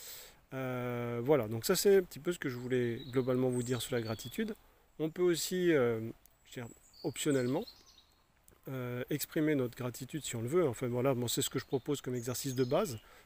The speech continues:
Après, on peut, euh, on peut exprimer sa gratitude tout le temps, hein. C'est-à-dire que dès que vous vivez un moment, euh, positif, eh ben, vous exprimez votre gratitude. Euh, j'ai pas, d'ailleurs, j'ai pas précisé à qui on exprime la gratitude. <laughs> Ça peut être important,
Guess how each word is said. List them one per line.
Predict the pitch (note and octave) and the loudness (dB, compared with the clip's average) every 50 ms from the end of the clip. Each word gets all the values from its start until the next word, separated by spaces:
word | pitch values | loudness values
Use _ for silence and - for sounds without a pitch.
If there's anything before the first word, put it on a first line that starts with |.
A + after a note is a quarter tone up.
| - - | -20 -18
Après, | G2+ G2 - - D3 E3 | -18 -16 -8 -4 -2 -2
on | D#3 A#2+ | -2 -2
peut, | - C3 C#3 D#3 E3 C3 | -2 -2 0 0 2 0
euh, | A#2 A2 G#2 G#2+ - - - - _ _ _ | 0 -2 -6 -10 -12 -18 -20 -20 _ _ _
on | B2 | -12
peut | A2 - | -10 -8
exprimer | B2+ - - - C3+ B2+ | -8 -8 -6 -4 -4 -2
sa | - - B2 | -2 -4 -4
gratitude | - A#2+ - - - - C3+ B2 - | -4 -6 -6 -8 -10 -10 -10 -12 -10
tout | - C#3+ | -10 -10
le | C3 | -4
temps, | - G3 E3+ B2+ A#2 | 0 0 0 0 0
hein. | A2+ A2+ | -4 -8
C'est-à-dire | - - B2+ A2+ A#2 A#2 G#2+ - | -8 -8 -6 -6 -6 -6 -6 -6
que | C3+ | -6
dès | B2+ B2 D3 D#3 C#3+ | 0 4 4 4 4
que | - C#3 | 2 -2
vous | B2+ | -2
vivez | B2 B2 B2+ B2+ B2 C#3 C#3+ | -2 -2 -2 0 4 6 6
un | C3+ B2+ | 6 6
moment, | B2+ C3 B2+ B2+ C3 C3+ C3+ B2+ | 4 2 2 4 4 2 2 2
euh, | A2+ G#2 G#2+ - - - - - - - - | 0 -2 -6 -10 -14 -18 -20 -20 -20 -14 -6
positif, | - C#3 B2 A2 A#2+ A2+ - F#3 G#3+ A3 - - - - - - - - B2+ | -4 -4 -2 -4 -6 -6 -6 -6 -6 -6 -8 -12 -16 -18 -18 -18 -14 -12 -10
eh | |
ben, | A2+ A#2 B2 B2 | -8 -6 -6 -6
vous | A#2+ A#2+ A#2 A#2 A2 A2+ | -6 -6 -6 -6 -6 -6
exprimez | - - - C3 C3 | -6 -4 -2 -2 -2
votre | C3+ D3 C#3 B2+ - | 0 0 -2 -2 -2
gratitude. | B2 B2 - - A#2+ - - G3 F#3+ D#3 B2+ - - - - - - - - - - - | -4 -6 -6 -6 -8 -8 -6 -4 -4 -4 -4 -6 -10 -18 -16 -14 -14 -14 -14 -16 -14 -10
Euh, | C3 B2 B2 B2 A#2+ A#2+ A#2+ A#2+ B2+ - - - - C2 C2 - - - - - - - - - G#1+ G#1+ G#1+ G#1+ G#1+ - | -8 -6 -4 -4 -4 -2 -2 -4 -4 -4 -4 -4 -4 -4 -4 -6 -6 -6 -6 -6 -8 -8 -6 -6 -6 -6 -6 -4 -4 -4
j'ai | B2+ A#2 C3+ C#3 | -2 0 0 2
pas, | - F#3 F#3 D#3+ | 4 4 4 4
d'ailleurs, | C#3+ C#3+ C3 C3 D3 E3+ F#3+ E3+ | 4 2 4 6 6 6 6 4
j'ai | C#3 C#3 | 2 0
pas | C3 - G3 | -2 -2 0
précisé | - E3+ D3+ - D#3+ C#3 - F3+ D3 | 0 0 0 0 0 0 2 2 2
à | A#2 G#2+ | 0 0
qui | - - G3+ G3 | -2 0 2 2
on | D3+ A#2+ | 2 2
exprime | A2 - - - D3+ B2+ | 0 -2 -2 -2 -2 0
la | A#2+ A2 | 0 -2
gratitude. | G#2 A2 G#2+ - C3 - - G#3 D#3 B2+ G#2+ - | -4 -6 -8 -6 -8 -6 -4 -4 -4 -4 -6 -8
<laughs> | - - | -8 -6
Ça | - C#3 B2 | -4 -4 -2
peut | - - D3+ | 2 2 2
être | D3+ - C3+ | 2 2 0
important, | B2+ A2+ - A2 - - D3+ F3+ | -2 -2 -4 -6 -4 -4 -6 -6